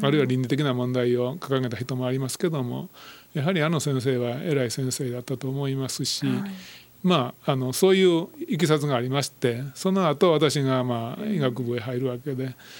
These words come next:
Speaker 1: あの、そういうのも影響があったと思います。影響されたと思います。
Speaker 2: あー、
Speaker 1: ええ、ええ、
Speaker 2: そうだったんですね。
Speaker 1: ええ、ええ。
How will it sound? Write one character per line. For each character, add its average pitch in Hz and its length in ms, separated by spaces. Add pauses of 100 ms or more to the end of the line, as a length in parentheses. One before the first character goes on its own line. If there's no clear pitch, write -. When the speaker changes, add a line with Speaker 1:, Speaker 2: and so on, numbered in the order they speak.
(200)
Speaker 1:
あ 127 120
の、 131 260
そ 170 160
う - 20
い 180 40
う - 20
の 147 100
も 160 460
影 139 160
響 131 300
が 131 320
あ 147 100
っ 117 40
た - 160
と 127 220 (380)
思 147 200
い 135 60
ま 127 120
す。 - 160
影 151 200
響 143 120
さ 160 100
れ 147 120
た 165 100
と 160 120
思 120 180
い 113 60
ま 113 120
す。 - 160
Speaker 2:
あ - 180
ー、 143 40
Speaker 1:
え 120 100 (220)
え、 131 140
え - 20
え、 147 40
Speaker 2:
そ 202 200
う 208 40
だ 202 60
っ 196 60 (160)
た 196 100
ん 190 80
で 147 120
す 127 100
ね。 190 180
Speaker 1:
え 202 40
え、 - 20
え 214 160
え。 - 100